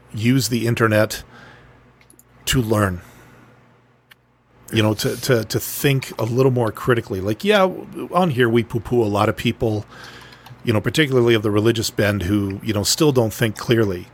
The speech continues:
But I'd like to think that collectively,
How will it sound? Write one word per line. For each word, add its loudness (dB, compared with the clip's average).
But 4
I'd 2
like 2
to -2
think -2
that 0
collectively, -2